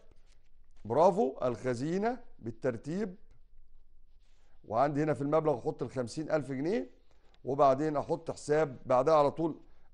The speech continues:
العقارات، ومقدم خزينه وعقارات، احط الخ-، العقارات اللي هي بكام؟ بعشرين ألف جنيه، وحساب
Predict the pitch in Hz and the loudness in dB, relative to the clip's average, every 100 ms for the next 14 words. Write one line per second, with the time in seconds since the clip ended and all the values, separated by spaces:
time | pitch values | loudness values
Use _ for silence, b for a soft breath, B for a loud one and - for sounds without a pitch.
0 | - 151 131 147 147 143 139 160 208 208 | 2 4 6 4 4 4 6 6 4 2
1 | - - - - - - 104 104 147 131 | -8 -20 -20 -20 -18 -8 -6 0 0 0
2 | 113 120 117 156 143 123 117 131 180 220 | -4 -4 -2 0 2 0 0 2 2 2
3 | - - - - - - - - - - | -6 -20 -20 -20 -20 -20 -20 -18 -18 -18
4 | - - - - - - - - - - | -18 -20 -20 -20 -20 -20 -20 -18 -18 -14
5 | - 156 156 131 147 127 120 123 139 175 | 0 0 0 -2 0 2 2 2 4 4
6 | 147 147 156 156 151 151 - - 120 117 | 2 2 2 2 2 2 -6 -4 -2 -2
7 | 123 123 147 139 151 151 - 123 131 180 | -4 -4 -4 -2 -2 -2 -4 -4 0 0
8 | 240 - - - - - - 143 143 - | -2 -6 -20 -20 -20 -20 -6 -4 -4 0
9 | 147 151 147 117 | 4 4 4 0